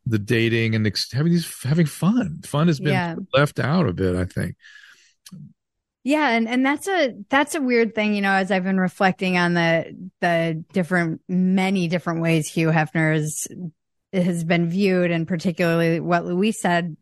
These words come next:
Speaker 2: e-, even if, even if it was self-serving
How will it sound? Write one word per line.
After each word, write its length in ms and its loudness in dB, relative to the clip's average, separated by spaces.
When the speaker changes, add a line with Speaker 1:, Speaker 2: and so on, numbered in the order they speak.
Speaker 2:
e-, 320 0
even 420 0
if, 520 -2
even 260 0
if 140 -2
it 80 -2
was 280 -2
self-serving 880 0